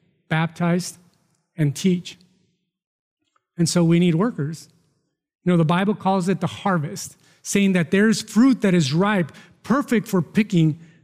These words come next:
but we just don't have enough workers. The workers are few. So we need prayer warriors. We need servants. We need doers of the word.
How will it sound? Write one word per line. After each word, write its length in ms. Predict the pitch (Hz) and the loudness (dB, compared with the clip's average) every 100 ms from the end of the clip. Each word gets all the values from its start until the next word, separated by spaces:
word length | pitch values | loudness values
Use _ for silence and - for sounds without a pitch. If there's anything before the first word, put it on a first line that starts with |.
| _ | _
but 80 | 156 | 0
we 160 | 170 | 2
just 360 | 175 196 - - _ _ _ | 2 0 -2 -8 _ _ _
don't 260 | - 175 196 | -2 0 0
have 280 | 135 170 165 | 0 0 0
enough 320 | 151 147 - | 0 -2 -2
workers. 560 | 160 165 170 190 - _ _ _ - | -4 -4 -10 -16 -20 _ _ _ -2
The 100 | 170 | 2
workers 600 | 151 190 196 156 143 - _ _ _ | 2 2 0 -2 -2 -6 _ _ _
are 160 | 151 139 | -4 -4
few. 460 | - 175 160 180 - _ _ _ _ | 0 2 2 -4 -16 _ _ _ _
So 140 | - 196 | -2 2
we 120 | 196 | 4
need 200 | 202 - | 2 0
prayer 340 | - 214 226 | 0 2 2
warriors. 500 | 175 160 156 147 151 - - | 2 0 0 0 -2 -4 0
We 140 | 180 | 4
need 180 | 208 - | 4 2
servants. 640 | - 233 247 208 165 - - _ _ _ _ | -2 0 2 2 0 -2 -10 _ _ _ _
We 160 | 170 185 | 0 2
need 400 | 190 180 - - _ _ _ 139 | 2 0 -4 -20 _ _ _ 0
doers 600 | 208 233 160 139 131 - _ _ _ | 4 4 2 -2 -6 -14 _ _ _
of 160 | 165 139 | -4 0
the 80 | 147 | 2
word. 440 | 147 175 143 160 | 2 2 0 -4